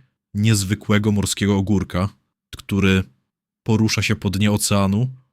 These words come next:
unosząc się kilka centymetrów nad nim. Jego oficjalna nazwa to Enypniastes eximia, ale wśród naukowców funkcjonuje pod znacznie bardziej obrazową nazwą Headless Chicken Monster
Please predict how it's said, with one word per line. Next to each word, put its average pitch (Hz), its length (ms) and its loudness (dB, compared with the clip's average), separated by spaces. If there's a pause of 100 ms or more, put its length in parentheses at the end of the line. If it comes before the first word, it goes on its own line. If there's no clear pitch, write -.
(220)
unosząc 107 460 0
się 107 140 0
kilka 107 260 -2
centymetrów 98 600 -2
nad 80 240 -2
nim. 80 160 -4 (500)
Jego 95 260 0
oficjalna 110 540 0
nazwa 104 360 0
to 101 420 -2
Enypniastes 104 800 0
eximia, 98 540 0 (440)
ale 101 340 0
wśród - 340 -4
naukowców 104 640 -2
funkcjonuje 101 600 -2
pod 90 200 -4
znacznie 104 440 -2
bardziej 98 460 -2
obrazową 98 640 0
nazwą 85 420 -2 (560)
Headless 107 580 0
Chicken 101 320 0
Monster 90 500 -2